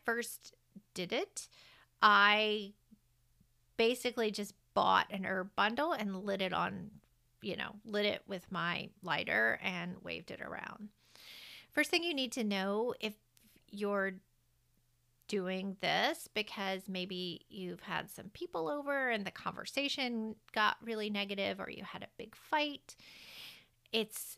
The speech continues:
yeah, it's a <laughs> great way to clear the air. I mean, there's a reason that clearing the air is a saying, because it has a powerful impact on how you feel when you do it.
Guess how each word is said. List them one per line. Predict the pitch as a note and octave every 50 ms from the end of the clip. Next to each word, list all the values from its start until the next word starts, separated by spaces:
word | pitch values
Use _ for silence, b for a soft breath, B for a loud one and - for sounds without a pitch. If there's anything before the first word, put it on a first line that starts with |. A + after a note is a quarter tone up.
| - _ -
yeah, | - G#3 G3+ F#3+
it's | F3 - -
a | A3+
<laughs> | G#3 - F#3+ F3+ F#3 - -
great | A#3+ B3+ -
way | - B3+ B3
to | G#3 G#3
clear | - - - A3+ G#3 G3 G3+ G3+
the | F#3+ F#3 F#3
air. | F#3 F3+ F3+ F#3+ G3 - -
I | A#3+
mean, | A#3+ A#3 A3 G#3 - -
there's | G#3+ B3+ B3+ B3+ D4+
a | D4+
reason | C4+ - F4+ G#4 A4+ F#4+ G#4+ F#4 D#4+
that | D4 - -
clearing | - - - - A3+ C4 B3+ B3+ B3+ B3+ B3 A#3 A3 G#3
the | F#3+ G3+ F#3 F#3 - -
air | F#3+ F3 E3 E3 D#3+ G3 G#3 A#3 C4+ C4+ -
is | G#3+ G3 G3 F3
a | F#3+ F#3
saying, | F3 - - - F#3 F3 E3+ D#3+ - - - - - G3+ - - _ B B B B B B B B _
because | - A3+ A3+ - A3+ G#3 G3+ G3 G#3 G#3 G3+ G3+ G3+ - - - _ _ _ _ _
it | G#3+ G#3
has | A3 A#3 G#3+ G#3 G#3
a | G#3+ G#3+ - _
powerful | - - - - - A#3+ A3+ B3 B3+ A#3+ B3 A#3+ A#3 A#3 A3 - - G#3+ G#3+ G#3 G3 -
impact | - G3+ F#3 G3 - G3+ - - - - - _ -
on | - G3 G3
how | G3 - F3+ F3 F3+ G3+ G#3 G3+
you | A3 F3+ E3+ F#3
feel | F3+ - - F#3 F#3+ F#3+ F3 - F3+ - - - -
when | G3 G3+ G3 G3+
you | G#3 G#3 G3+
do | F3+ F3 F3+ E3+ E3+
it. | - - - - - - -